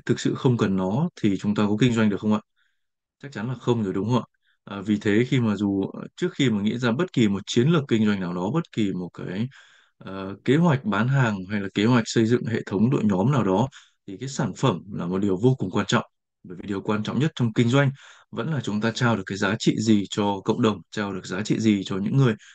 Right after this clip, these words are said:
mà đồng hành cùng với chúng ta. Và sau khi đã có được sản phẩm rồi, thì, ờ, Huy Anh cũng bật mí với các bạn là chúng ta sẽ được cung cấp những cái thông tin về những cái sản phẩm mà vừa giúp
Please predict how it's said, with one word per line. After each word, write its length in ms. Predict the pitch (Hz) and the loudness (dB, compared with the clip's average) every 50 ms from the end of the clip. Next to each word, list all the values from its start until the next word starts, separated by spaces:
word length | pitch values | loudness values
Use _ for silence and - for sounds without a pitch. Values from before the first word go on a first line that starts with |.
| _ _ _ - | _ _ _ -10
mà 200 | 110 110 107 107 | -8 -6 -6 -4
đồng 200 | 110 117 113 107 | -4 -4 -4 -2
hành 200 | 110 104 101 101 | -4 -6 -6 -6
cùng 140 | - 101 101 | -6 -4 -4
với 80 | 104 | -4
chúng 180 | 107 - 107 107 | -4 -2 -2 0
ta. 220 | 117 117 117 110 - _ _ _ _ _ _ _ _ _ _ _ _ _ _ _ _ _ _ _ _ _ _ _ _ _ _ _ _ _ _ | 0 0 0 0 -4 _ _ _ _ _ _ _ _ _ _ _ _ _ _ _ _ _ _ _ _ _ _ _ _ _ _ _ _ _ _
Và 160 | - 110 110 107 | -10 -10 -8 -8
sau 160 | - 170 170 | -6 -8 -6
khi 220 | - 165 160 147 | -4 -2 -2 -2
đã 340 | 135 127 123 127 143 156 165 - | -2 -2 -2 -2 -2 -2 -2 0
có 120 | 120 135 | 0 0
được 80 | 170 165 | 0 0
sản 180 | - - 127 107 - | 0 0 -2 0 0
phẩm 160 | 113 92 90 | -2 -2 2
rồi, 200 | 110 120 117 110 104 _ _ _ _ _ _ _ _ - - | 2 4 2 2 -2 _ _ _ _ _ _ _ _ -14 -10
thì, 240 | 107 104 104 101 101 | -8 -6 -6 -6 -8
ờ, 200 | 98 98 98 98 113 | -8 -8 -8 -4 -2
Huy 80 | 127 | -2
Anh 100 | 120 117 | -2 0
cũng 80 | 127 147 | 0 0
bật 140 | 160 143 107 | 0 2 4
mí 140 | 107 107 | 4 4
với 100 | 110 123 | 2 0
các 60 | 147 147 | -2 -6
bạn 200 | 151 139 - 104 | -6 -4 -4 -6
là 100 | 98 92 | -6 -6
chúng 200 | - - 104 104 | -6 -6 -4 0
ta 180 | - 113 107 104 | 0 2 0 2
sẽ 120 | - 110 | 0 0
được 240 | 107 135 123 101 - _ _ _ _ _ - | 0 2 0 0 -2 _ _ _ _ _ -10
cung 180 | - 143 139 | -8 -8 -4
cấp 140 | 135 180 190 190 | -4 -4 -4 -4
những 100 | - 110 | -6 -8
cái 80 | - - | -6 -2
thông 180 | - 135 120 107 | -2 -2 0 2
tin 200 | 127 120 110 101 | 2 2 2 2
về 80 | 95 87 | -2 -2
những 80 | 104 107 | -4 -6
cái 80 | 117 131 | -6 -4
sản 240 | - - 113 95 - - | -2 -2 -2 -2 0 0
phẩm 180 | 135 120 92 - _ - - - - - _ _ _ - | 0 0 0 -2 _ -20 -20 -20 -20 -20 _ _ _ -12
mà 340 | 110 107 104 104 101 98 95 | -8 -6 -6 -6 -6 -8 -6
vừa 260 | 92 107 113 110 104 | -2 0 0 2 2
giúp 180 | 110 147 175 | 2 2 0